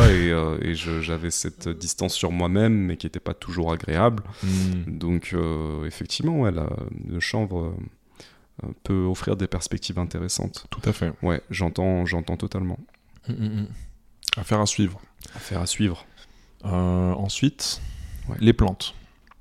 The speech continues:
Speaker 1: Les autres plantes, du coup.
Speaker 2: Alors moi, j'ai consommé, euh, d'autres substances qui ne sont pas forcément des plantes,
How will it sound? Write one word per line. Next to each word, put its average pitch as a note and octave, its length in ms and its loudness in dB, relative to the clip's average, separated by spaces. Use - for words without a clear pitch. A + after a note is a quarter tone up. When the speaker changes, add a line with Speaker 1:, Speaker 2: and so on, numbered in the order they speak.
Speaker 1:
Les F#2 160 2
autres - 180 0
plantes, E2 220 -2
du D#2+ 120 -8
coup. - 160 -14
Speaker 2:
Alors G#2 220 6
moi, G#2+ 160 8
j'ai G#2+ 160 6
consommé, G2 520 4
euh, E2+ 680 2
d'autres F#2 280 0
substances - 640 0
qui A2+ 120 0
ne G#2+ 40 -2
sont B2 140 -2
pas E3+ 140 2
forcément A#2+ 360 0
des A2 100 4
plantes, G#2+ 360 -2